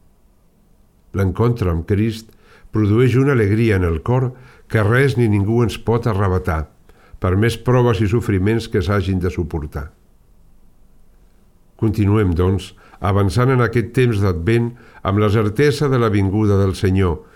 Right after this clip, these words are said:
de la seva presència en la nostra vida, que ens ajuda a fruir de tantes coses boniques i agradables, que ens dona la força per suportar les coses que ara ens fan patir,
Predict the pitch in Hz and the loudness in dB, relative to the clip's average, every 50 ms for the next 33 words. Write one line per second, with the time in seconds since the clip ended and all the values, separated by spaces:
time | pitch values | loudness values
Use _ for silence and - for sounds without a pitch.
0 | - - - - - 101 95 101 101 - 123 123 135 139 123 127 123 110 104 98 | -20 -20 -20 -8 -4 0 0 0 2 2 2 2 2 0 0 0 0 0 0 0
1 | - 127 131 135 131 - - 127 120 110 104 98 95 90 98 101 95 - - 95 | 0 0 0 0 0 -2 -2 0 0 0 0 0 0 0 0 -2 -2 -4 -4 -4
2 | 90 87 82 85 85 78 73 73 73 - _ _ _ _ _ _ - - - - | -2 -2 -2 -2 -2 -2 -4 -6 -6 -8 _ _ _ _ _ _ -20 -20 -12 -6
3 | - 90 82 - 95 80 95 110 110 120 123 113 110 - 107 101 101 113 127 120 | -6 -4 -2 -2 -2 0 0 2 2 2 2 0 0 -2 0 0 2 2 2 2
4 | 104 110 101 - 117 117 123 123 117 - 117 104 - - - 104 95 - 107 95 | 2 0 0 0 0 0 0 0 -2 -2 -4 -6 -4 -4 -4 -4 -2 -2 -2 -2
5 | 85 82 90 92 92 113 131 127 127 - 82 76 73 - - _ _ _ _ _ | -2 -2 -2 -2 0 0 -2 -2 -4 -6 -6 -6 -8 -10 -16 _ _ _ _ _
6 | - 95 90 87 82 82 82 82 90 90 82 - - 76 71 76 - - - _ | -4 -4 -2 -2 -2 -2 -2 -2 -4 -4 -6 -8 -10 -10 -10 -12 -12 -16 -20 _
7 | _ _ _ _ _ - - - - - - 98 87 76 82 110 113 123 123 117 | _ _ _ _ _ -20 -20 -20 -20 -8 -4 -4 -2 -2 0 0 0 2 2 0
8 | 104 - 113 120 120 - - 117 95 90 101 82 - 110 90 87 92 90 90 - | 0 0 -2 -2 -2 -2 -2 -4 -2 -2 -4 -4 -4 -4 -2 -2 -2 -4 -4 -4
9 | 110 113 117 113 113 - _ _ _ _ _ _ - 82 82 - - 120 113 104 | -4 -4 -4 -6 -10 -16 _ _ _ _ _ _ -8 -8 -8 -4 -2 -2 0 0
10 | 123 107 - - 117 113 117 117 107 - - 110 107 104 104 - 110 101 - 101 | -2 -2 -2 -2 -2 0 0 0 -2 -2 -4 -2 -2 -2 -2 -4 -4 -4 -4 -4
11 | 90 82 | -4 -6